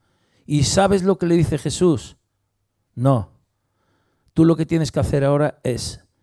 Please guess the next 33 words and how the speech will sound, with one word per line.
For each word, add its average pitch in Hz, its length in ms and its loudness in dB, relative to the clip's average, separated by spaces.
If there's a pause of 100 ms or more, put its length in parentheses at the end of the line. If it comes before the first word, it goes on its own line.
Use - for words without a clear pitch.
(400)
ir 143 220 0
a 131 60 -4
tu 139 120 -2
familia, 180 680 0 (420)
a 123 140 -10
tu 120 160 -4
aldea, 170 560 -2 (240)
a 113 140 -12
tus 123 220 -6
vecinos 185 760 0 (440)
y 135 140 -2
dar 147 360 -2 (420)
testimonio". 127 920 -2 (600)
Y 160 240 2
me 156 140 0
venía 196 260 0
a 220 40 4
la 214 100 2
mente 208 360 -2
cuando 175 220 -2
está 190 220 -2
diciendo 185 760 2 (380)
aquí 151 600 -2 (440)
de 160 280 -2
que 151 440 0 (420)
iba 190 240 2
a 190 60 0
coger 196 360 -2
al 190 180 0
pollino 175 520 -2
porque 165 280 -2
lo 160 140 -4
necesitaba 160 960 -2